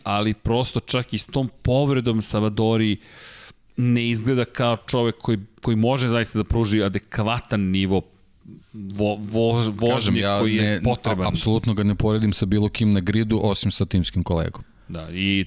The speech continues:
Speaker 2: Razlika je prevelika.
Speaker 1: Da, baš je prevelika. Ok, da, sačekat ćemo naravno i tu drugu i treću
Speaker 2: Apsolutno.
Speaker 1: trku.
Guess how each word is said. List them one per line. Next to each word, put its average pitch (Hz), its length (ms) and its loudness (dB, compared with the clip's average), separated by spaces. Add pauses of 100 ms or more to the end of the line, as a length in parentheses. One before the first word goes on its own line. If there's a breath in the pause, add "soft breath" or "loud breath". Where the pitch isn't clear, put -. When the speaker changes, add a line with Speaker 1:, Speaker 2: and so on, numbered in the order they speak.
Speaker 2:
Razlika 92 500 0
je 90 40 -2
prevelika. 78 540 -4 (220 loud breath)
Speaker 1:
Da, 95 180 -2
baš 113 360 -2
je 156 40 -2
prevelika. 85 640 -4 (100)
Ok, 123 160 -2 (200)
da, 95 320 -2
sačekat - 460 -4
ćemo 113 180 0
naravno 120 220 2
i 101 60 0
tu 117 140 -2
drugu 117 260 0
i 104 40 0
treću 113 320 -2
Speaker 2:
Apsolutno. 87 400 0
Speaker 1:
trku. - 120 -10